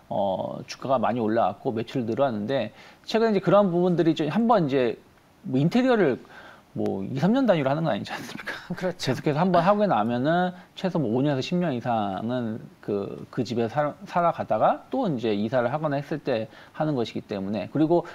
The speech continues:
Speaker 1: 과거에는 약간 이제 재건축이라-, 재건축, 신규 공급 이런 것보다도 리모델링이라든지 이런 이슈가 좀 있어서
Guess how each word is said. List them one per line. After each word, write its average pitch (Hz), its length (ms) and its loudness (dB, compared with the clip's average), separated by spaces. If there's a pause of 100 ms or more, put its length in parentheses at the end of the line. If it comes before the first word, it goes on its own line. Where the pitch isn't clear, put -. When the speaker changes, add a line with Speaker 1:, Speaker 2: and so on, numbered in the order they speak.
(140)
Speaker 1:
과거에는 175 800 4
약간 131 420 4
이제 131 200 2
재건축이라-, 143 840 0
재건축, 143 760 2 (180)
신규 233 480 0
공급 147 400 2
이런 202 220 4
것보다도 156 680 4
리모델링이라든지 135 920 2
이런 196 200 4
이슈가 170 260 -2
좀 143 120 -2
있어서 120 440 -2